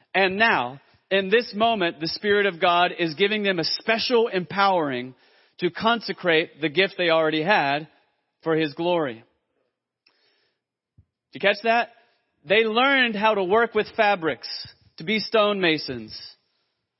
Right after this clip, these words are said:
to be construction workers, to be architects. They learned that not by some miracle download at this moment. They had been practicing that their whole lives. And now in this moment, God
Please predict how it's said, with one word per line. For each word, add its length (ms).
to 60
be 140
construction 520
workers, 240
to 80
be 140
architects. 520
They 200
learned 360
that 340
not 320
by 160
some 480
miracle 460
download 380
at 80
this 160
moment. 320
They 140
had 120
been 120
practicing 560
that 200
their 120
whole 180
lives. 420
And 160
now 220
in 120
this 260
moment, 360
God 340